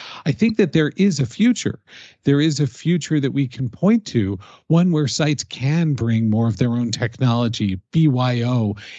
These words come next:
into these trials, and where technology can be provisioned by sites and sponsors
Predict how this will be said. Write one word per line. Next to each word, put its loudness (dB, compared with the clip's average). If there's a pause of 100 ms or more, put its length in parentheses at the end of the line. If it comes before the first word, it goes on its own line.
(160)
into 2
these 0
trials, 0 (280)
and 4
where 2
technology -2
can -4
be 2
provisioned 0
by 0
sites -4
and -2
sponsors -2